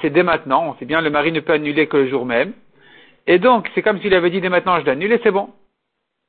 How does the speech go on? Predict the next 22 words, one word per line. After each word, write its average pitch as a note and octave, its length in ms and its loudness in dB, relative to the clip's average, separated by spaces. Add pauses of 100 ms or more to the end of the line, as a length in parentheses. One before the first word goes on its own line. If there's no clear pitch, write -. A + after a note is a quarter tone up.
(640)
Mais D3+ 100 2
il A3 60 4
me A3 40 -4
dit, A#3+ 160 -2
c'est A#3 80 4
le G3 120 2
mar A3+ 140 0
a F#3 100 0
fait A3+ 100 -6
le G3 100 4
hachi. D3+ 360 -2
Si F#3+ 60 -18
tu F#3+ 100 -8
veux F#3 80 -2
dire G#3+ 160 0
même A3 320 -6
malgré F#3 340 -2
tout, D3+ 240 -8 (640)
kevan D3+ 260 -2
de D#3 60 -2
kimo E3+ 280 0
ayom, G#3 600 4